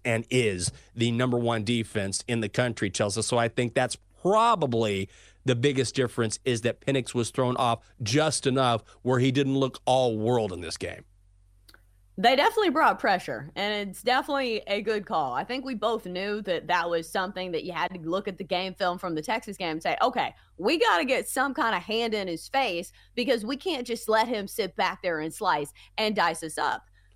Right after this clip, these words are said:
Speaker 2: But again, I feel like some of it was execution because
Speaker 1: Mm-hmm.
Speaker 2: Washington had some chances,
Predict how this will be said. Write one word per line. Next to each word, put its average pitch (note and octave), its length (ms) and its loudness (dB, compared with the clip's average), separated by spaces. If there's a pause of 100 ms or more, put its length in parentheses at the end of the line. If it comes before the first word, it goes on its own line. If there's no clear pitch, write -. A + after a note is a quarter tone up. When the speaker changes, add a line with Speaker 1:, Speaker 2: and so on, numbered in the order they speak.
Speaker 2:
But D4+ 200 0
again, B3 580 -2
I A3+ 80 -2
feel A4 160 -6
like A#4 140 -2
some A3 240 -2
of A4 80 -6
it G4 120 -4
was A3 160 -4
execution F#3+ 760 -8 (340)
because C4 420 -4
Speaker 1:
Mm-hmm. A2 240 -2
Speaker 2:
Washington G4 500 0
had G#3 260 -4
some G3 180 -10
chances, F3 600 -10